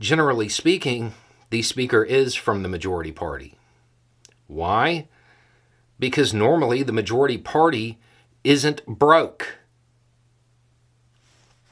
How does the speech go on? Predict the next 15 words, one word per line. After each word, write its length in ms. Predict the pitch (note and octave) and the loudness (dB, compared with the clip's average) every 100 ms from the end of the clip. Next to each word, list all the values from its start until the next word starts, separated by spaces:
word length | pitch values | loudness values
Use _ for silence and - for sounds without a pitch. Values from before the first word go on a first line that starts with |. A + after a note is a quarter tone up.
| _ _ _ _ _ _ _ _ _ _ _ _ _ - | _ _ _ _ _ _ _ _ _ _ _ _ _ 0
They 180 | A#2 B2 | 2 4
are 180 | A#2 | 2
interested 600 | A2 C3+ C#3 B2+ - C3 A#2 | 0 -2 -2 -4 0 0 0
in 500 | A#2 B2 A2+ G2+ F2+ - _ - | -4 -4 -2 -6 -10 -20 _ -4
actually 720 | B2 C3 C#3+ B2 A2+ G#2+ F#2 _ | -2 0 0 0 0 -4 -10 _
fulfilling 560 | - A2 C#3+ C#3 B2 G#2+ | -8 0 2 2 -2 -4
the 100 | G2+ | -4
purpose 440 | - C3 C3 - | -2 -2 -2 -2
of 140 | F#2 | -2
government, 600 | F2+ A#2+ A2+ E2 C#2+ - - _ _ _ _ _ _ | 2 2 2 -4 -12 -20 -20 _ _ _ _ _ _
not 560 | - G2+ C3+ A#2 - - _ - | -2 0 2 0 -6 -18 _ -4
getting 280 | G2 A2 F#2 | -2 -2 -6
clicks 500 | - - C3+ - - | -8 -6 -6 -4 -4
on 220 | A2 G2+ | -2 -4
Twitter. 420 | G2 - C3+ - | -4 -2 -2 -4